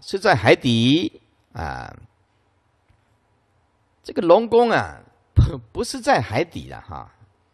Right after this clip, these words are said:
因为不知道来龙去脉，所以看到龙宫，以为是海龙王住的地方。那海龙王住的地方怎么会有楞严经呢？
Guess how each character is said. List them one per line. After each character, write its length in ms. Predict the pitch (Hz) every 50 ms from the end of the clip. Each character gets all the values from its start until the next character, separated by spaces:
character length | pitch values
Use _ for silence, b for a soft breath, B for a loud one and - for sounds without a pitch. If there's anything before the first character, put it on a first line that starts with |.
| _ _ _ _ _ _ _ _ _ _ _ _ _ _ _ _ _ _ _ _ _ _ _ _ _ _ _ _ _ _ _ _
因 160 | - - 240
为 280 | 269 269 254 220 180 151 127 110 _ _ _ _ _ _ _ _ _ _ _ _ _ _ _ _
不 80 | -
知 140 | 285 - 311
道 240 | 302 381 311 214 156
来 160 | 143 165 190
龙 120 | 240 262
去 220 | 262 - - 311 269
脉， 420 | 202 233 240 208 143 90 67 57 - _ _ _ _ _ _ _ -
所 240 | - - - 220 220
以 40 | 185
看 220 | 147 202 240 262
到 80 | 277 233
龙 260 | 165 165 170 190 196
宫， 400 | 208 226 220 220 214 220 226 - _ _ _
以 140 | - 139 127
为 120 | 127 143 170
是 160 | - - 202
海 160 | - 127 104
龙 160 | 117 147 180
王 160 | 165 147 156
住 160 | - - 240 175
的 100 | 151 156
地 220 | 156 220 185 160
方。 440 | 160 185 190 190 190 190 196 196 - - _ _ _ _ _ _ _ _ _ _ _ _ _ _ _ _ _
那 120 | - 202 190
海 160 | 127 127 123
龙 140 | 143 170 190
王 160 | 180 185 185
住 140 | - 196 185
的 60 | 180
地 180 | 165 196 202
方 140 | 196 202 196 156
怎 100 | 135 135
么 140 | 143 147
会 120 | 160 196 185
有 80 | 160
楞 160 | 147 175 196 185
严 160 | 160 160 165
经 200 | 160 185 185 180
呢？ 340 | 180 175 180 180 - 196